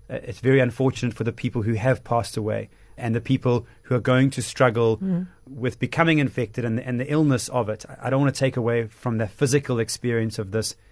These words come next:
Speaker 1: and fallout of that for a moment. But when we fuel the psychosocial fallout of this in the way that I, I think we're seeing so much of at the moment, that herd mentality,
Speaker 2: Mm.
Speaker 1: that group hysteria, I think the economic and social fallout,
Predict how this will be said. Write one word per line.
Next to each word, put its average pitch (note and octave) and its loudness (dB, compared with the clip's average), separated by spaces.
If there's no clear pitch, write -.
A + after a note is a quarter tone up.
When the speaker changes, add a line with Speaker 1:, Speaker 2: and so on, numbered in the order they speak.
Speaker 1:
and A#2+ -6
fallout B2+ 2
of G#2+ 2
that G#2+ -2
for - -4
a G#2+ 0
moment. A2+ 0
But A#2 0
when D#3 4
we D#3+ 4
fuel D3 2
the B2 -4
psychosocial C#3+ 2
fallout A2 -2
of G#2 -8
this - -6
in A#2+ -2
the B2 0
way C3 4
that A#2+ 2
I, A2+ 2
I - -12
think - -6
we're A#2+ -2
seeing A#2 -2
so D#3+ 0
much D3 -2
of A#2+ -2
at A#2 -6
the B2 -2
moment, A2 -2
that G#2+ 0
herd C3+ 2
mentality, A2 -4
Speaker 2:
Mm. F#3 2
Speaker 1:
that A#2+ 2
group D3 4
hysteria, B2+ 2
I C3+ 4
think D#3 2
the C#3 2
economic C#3+ 4
and B2+ 0
social C3 0
fallout, A#2 0